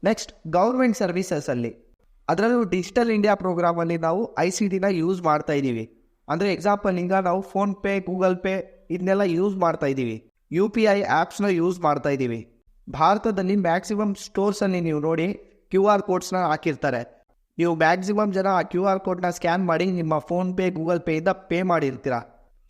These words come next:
So ಇಲ್ಲಿ ಸಹ ಗವರ್ಮೆಂಟ್ ಸರ್ವಿಸಸಲ್ಲೂ ಸಹ ಐ ಸಿ ಟಿ ಯೂಸ್ ಆಗ್ತಾ ಇದೆ. ನೆಕ್ಸ್ಟ್ ಪಾಯಿಂಟ್, ಇನ್ಫಾರ್ಮೇಷನ್ ಶೇರಿಂಗ್ ಆಗಿ.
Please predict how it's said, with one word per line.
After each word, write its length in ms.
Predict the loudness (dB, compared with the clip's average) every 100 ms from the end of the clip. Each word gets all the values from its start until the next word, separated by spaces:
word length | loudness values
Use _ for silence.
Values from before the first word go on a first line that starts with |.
| -2
So 100 | 0
ಇಲ್ಲಿ 320 | 2 2 2
ಸಹ 500 | 2 0 0 -2 -6 -2
ಗವರ್ಮೆಂಟ್ 500 | 0 2 0 -2 -2
ಸರ್ವಿಸಸಲ್ಲೂ 880 | -2 0 -2 -2 -2 0 2 0
ಸಹ 500 | 0 0 0 0 -4 -6 0
ಐ 120 | 0
ಸಿ 180 | 0 -2
ಟಿ 160 | 0
ಯೂಸ್ 260 | 0 0 0
ಆಗ್ತಾ 260 | 0 0
ಇದೆ. 540 | -2 0 -2 -6 _ _ _ -6
ನೆಕ್ಸ್ಟ್ 320 | -2 -2 -2
ಪಾಯಿಂಟ್, 280 | 2 2 2 -4
ಇನ್ಫಾರ್ಮೇಷನ್ 720 | -4 -2 2 2 2 0 0 -2
ಶೇರಿಂಗ್ 440 | -2 -2 0 2
ಆಗಿ. 280 | 0 0 -6